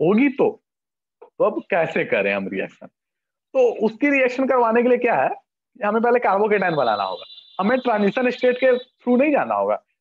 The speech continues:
transition state के through जाएंगे तो हम तो फिर तो एस एन टू की तरफ आ जाएंगे।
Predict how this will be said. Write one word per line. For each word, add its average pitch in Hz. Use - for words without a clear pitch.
transition 165
state 233
के 247
through 240
जाएंगे 233
तो 233
हम 226
तो 226
फिर 226
तो 240
एस 220
एन 220
टू 240
की 233
तरफ 170
आ 110
जाएंगे। 101